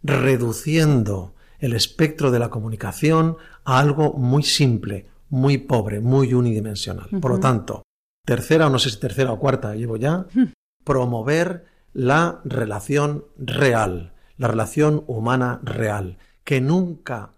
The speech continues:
Speaker 1: debe reducirse en favor de la virtual.
Speaker 2: Ujú.
Speaker 1: Yo a mis hijos siempre les de-, les, mis hijos dicen que soy un pesado, pero siempre les he dicho, "La red social está muy bien para quedar. La, la red está,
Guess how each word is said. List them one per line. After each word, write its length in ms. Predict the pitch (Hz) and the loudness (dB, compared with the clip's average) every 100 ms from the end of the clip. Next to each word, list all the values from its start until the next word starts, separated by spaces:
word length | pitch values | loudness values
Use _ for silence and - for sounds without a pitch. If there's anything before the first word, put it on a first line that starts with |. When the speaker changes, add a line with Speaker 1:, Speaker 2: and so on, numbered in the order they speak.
| _ - | _ -16
Speaker 1:
debe 640 | 120 139 143 110 98 - _ _ _ | -6 0 0 -2 -10 -18 _ _ _
reducirse 1200 | 143 139 233 214 196 - 117 104 - 180 254 - - - _ _ _ 156 | -6 0 2 2 0 0 0 0 0 0 -2 -8 -20 -20 _ _ _ 2
en 140 | 147 | 2
favor 500 | 151 135 113 113 107 | 2 -2 0 -2 -2
de 120 | 117 | -2
la 80 | 104 | -2
virtual. 560 | 98 90 - - - - _ | -4 -8 -12 -14 -14 -20 _
Speaker 2:
Ujú. 400 | 196 185 - 185 | -6 -6 -4 -4
Speaker 1:
Yo 380 | 113 123 131 123 | 2 2 4 2
a 60 | 117 | 0
mis 200 | 113 143 | 0 -2
hijos 220 | 139 123 | -2 -2
siempre 400 | 120 120 123 120 | -2 -2 -2 -2
les 160 | 113 101 | -2 -4
de-, 340 | 107 113 113 | -4 -4 -4
les, 400 | - - - - | -2 -2 -2 -4
mis 160 | 98 104 | -2 -2
hijos 200 | 113 101 | -2 0
dicen 160 | 104 | 0
que 80 | 104 | 0
soy 100 | 107 | 2
un 100 | 104 | 0
pesado, 440 | 101 - 110 117 - _ _ _ - | 0 -2 -4 -8 -14 _ _ _ -4
pero 80 | 123 | 0
siempre 240 | 131 139 | 2 2
les 160 | 143 131 | 2 2
he 60 | |
dicho, 540 | 131 - 135 - - - | 0 0 -2 -2 -10 -10
"La 140 | 127 | -6
red 120 | 120 156 | 0 0
social 560 | 165 131 143 131 151 | 0 0 2 4 4
está 200 | 147 - | 0 -2
muy 160 | 131 127 | 0 0
bien 240 | 127 147 | 2 0
para 240 | 131 107 - | 0 -2 -2
quedar. 500 | 110 98 82 - - _ _ _ _ | -4 -4 -6 -14 -20 _ _ _ _
La, 220 | - 117 117 | -4 -4 -2
la 200 | 120 123 | -2 2
red 120 | 156 | 4
está, 260 | 147 151 | 2 0